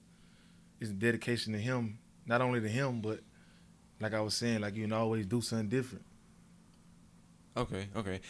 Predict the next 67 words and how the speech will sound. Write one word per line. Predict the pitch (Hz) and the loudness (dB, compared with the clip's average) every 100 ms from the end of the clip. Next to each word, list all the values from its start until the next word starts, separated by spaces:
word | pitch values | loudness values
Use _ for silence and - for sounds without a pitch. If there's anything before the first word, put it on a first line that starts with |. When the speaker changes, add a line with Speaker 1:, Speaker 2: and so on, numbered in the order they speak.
| - | 0
Speaker 2:
I | |
mean, | 123 127 | 4 6
that | 151 | 6
makes | 139 117 | 6 4
sense. | 127 104 - - | 2 -2 -4 0
And | 127 | 4
I | 147 | 6
guess, | 147 - | 6 6
too, | 160 | 6
like, | 127 110 95 - - - | 6 6 4 -4 -18 -2
with | 107 98 | 2 4
people, | 139 131 117 104 - - - - - | 4 4 0 -2 -8 -20 -20 -20 -6
like, | 82 92 55 - | -2 -2 -4 -8
you | |
know, | 101 92 98 | -4 -4 2
knowing | 120 127 110 | 4 6 4
him | 107 101 95 | 4 2 -2
and, | 92 92 - | -6 -8 -10
and | 90 95 - - - - - | -10 -10 -14 -20 -20 -6 2
even | 147 143 | 4 4
if | 131 | 4
they | 123 | 4
didn't, | 120 110 | 4 2
like, | 98 90 | 0 -2
support | - - 117 | 0 2 2
the | 104 | 2
business | 113 104 | -2 -4
before, | 98 123 | -2 2
they | 107 | 4
probably | 131 104 | 6 4
support | - 110 95 | 4 4 4
it | |
now | 104 113 98 90 - | 4 4 2 -2 -8
off | 101 | -6
the | 98 | -6
strength | - 107 101 | -4 -4 -2
of | 95 92 | -4 0
what, | 107 | 0
what | 104 | 2
it | 101 | 0
mean | 104 92 90 - - | -2 -4 -8 -12 -10
and, | 92 | -8
and, | 92 | -4
Speaker 1:
What | 113 | 0
I, | 117 | 0
Speaker 2:
and | 101 | 2
just | 113 | 2
Speaker 1:
what | 123 | 4
it | |
Speaker 2:
knowing | 110 123 | 4 4
Speaker 1:
mean | 127 127 | 2 2
Speaker 2:
him. | |
Speaker 1:
and, | 113 104 - - - - - | 0 -2 -8 -18 -20 -20 -6
you | 117 | -2
know | |
what | 117 | -2
I'm | |
saying, | 117 117 | 0 0
what | 120 117 | 2 2
we | 117 | 0
trying | 120 | 0
to | 110 | 0
bring | 92 117 117 | 2 2 0
to | 117 | -2
the | |
community, | 113 104 113 123 123 123 | -4 -2 0 0 -4 -4
like, | 104 | -6